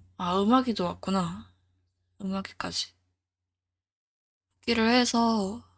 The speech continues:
그래서 좀 즐기고 있는 것 같아. 음,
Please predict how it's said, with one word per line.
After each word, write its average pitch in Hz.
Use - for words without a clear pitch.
그래서 220
좀 185
즐기고 214
있는 180
것 190
같아. -
음, -